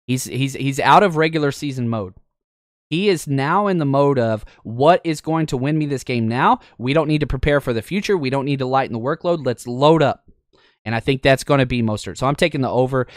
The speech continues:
It's bet ten to win twenty. Um, again, I think Raheem Mostert has over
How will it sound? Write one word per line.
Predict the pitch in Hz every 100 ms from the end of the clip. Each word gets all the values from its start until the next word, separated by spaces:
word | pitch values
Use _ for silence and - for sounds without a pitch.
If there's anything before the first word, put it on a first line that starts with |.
| -
It's | 120 -
bet | 131 156 165 -
ten | - 165 170
to | 147
win | 135 120
twenty. | - 147 165 202 220 _ _ _
Um, | 117 120 117 110 107
again, | 107 107 127 127
I | 120
think | 135 131
Raheem | 117 120 180
Mostert | 156 147 - -
has | 123 110 -
over | 135 156 160 156